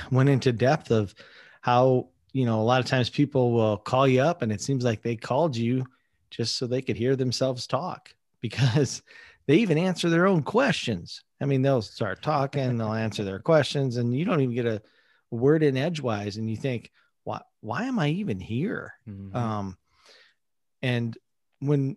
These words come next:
Speaker 1: we think about prayer, we need to realize that, hey, it's not just about us talking. So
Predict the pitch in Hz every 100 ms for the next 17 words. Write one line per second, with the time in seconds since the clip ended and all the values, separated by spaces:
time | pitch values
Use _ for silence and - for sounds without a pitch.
0 | - 139 120 190 185 120 101 - - 175
1 | 294 131 107 - - _ _ _ _ _
2 | _ _ _ _ _ _ _ _ _ _
3 | _ - 135 156 135 120 117 185 202 110
4 | 110 - 117 104 185 123 - _ _ _
5 | - 165 - 143 190 185 156 - 131 135
6 | 131 135 - - 120 180 - 113 - 127